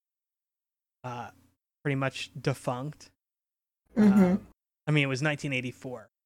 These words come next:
Speaker 1: Since it is an erotic wrestling promotion, fans can order, uh, custom matches with the wrestlers competing in costumes, bikinis, topless, or nude.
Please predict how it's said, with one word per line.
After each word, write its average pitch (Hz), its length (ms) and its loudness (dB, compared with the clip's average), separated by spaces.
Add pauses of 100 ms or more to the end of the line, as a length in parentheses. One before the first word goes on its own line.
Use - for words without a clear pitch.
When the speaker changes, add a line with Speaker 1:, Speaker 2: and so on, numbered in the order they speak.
(1040)
Speaker 1:
Since 247 280 2
it 254 80 -4
is 220 200 2
an 190 80 -2
erotic 160 580 -2
wrestling 180 460 -2
promotion, 127 720 -6
fans 208 560 -4
can 180 160 -6 (100)
order, 170 400 -2 (340)
uh, 139 240 -8 (1160)
custom 202 400 -2
matches 170 500 -4
with 143 300 -4
the 156 100 -4
wrestlers 170 540 -4
competing 160 480 -4
in 147 100 -6
costumes, 165 480 -2
bikinis, 165 580 -4
topless, 156 460 -2
or 139 60 -4
nude. 131 500 -6